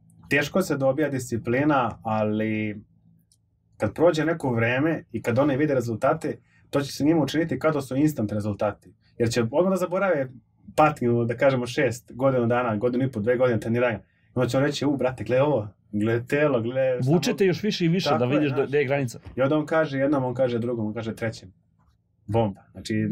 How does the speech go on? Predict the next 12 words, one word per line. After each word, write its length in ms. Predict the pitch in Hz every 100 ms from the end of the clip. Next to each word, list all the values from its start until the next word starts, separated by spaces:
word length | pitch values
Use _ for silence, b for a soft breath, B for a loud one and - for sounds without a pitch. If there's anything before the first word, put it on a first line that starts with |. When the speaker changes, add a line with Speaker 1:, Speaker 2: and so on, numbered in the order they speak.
| 110 110
Speaker 1:
onako, 340 | 113 113 113 110
lančana 360 | 123 143 135
reakcija 400 | 117 120 - 104
bude. 220 | 95 92 B B B
Speaker 2:
Što 120 | -
se 100 | 131
tiče 140 | 190 214
tog 160 | 220
zdravlja, 380 | 165 214 180 110 - b b
kažeš 280 | - 143 -
fizičkog 340 | 165 180 170 165
izgleda, 320 | 156 113